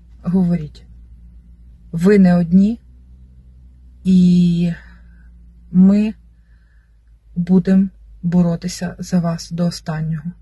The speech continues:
Але без вас ви, ми боротися не можемо. Я вас прошу, допоможіть нам.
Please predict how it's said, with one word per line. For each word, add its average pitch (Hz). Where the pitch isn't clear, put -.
Але 196
без 175
вас 190
ви, 165
ми 190
боротися 170
не 160
можемо. 175
Я 180
вас 185
прошу, 180
допоможіть 175
нам. 160